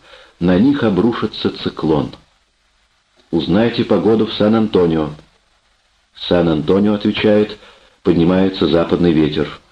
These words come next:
На западе буря. Небо закрыто полностью. В Сан-Антонио плохая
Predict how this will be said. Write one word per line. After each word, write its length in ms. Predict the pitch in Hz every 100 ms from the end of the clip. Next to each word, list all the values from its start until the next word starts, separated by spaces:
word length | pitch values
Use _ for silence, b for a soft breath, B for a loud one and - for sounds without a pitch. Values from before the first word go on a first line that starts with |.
| b b
На 160 | 87 76
западе 400 | 95 101 98 90
буря. 400 | 80 80 76 76 - b b _
Небо 380 | 80 98 107 110
закрыто 420 | 101 - 107 110
полностью. 760 | - 95 92 87 - - 76 73 b b b
В 120 | - -
Сан-Антонио 800 | 110 110 110 107 120 120 117
плохая 480 | 117 98 - 113 110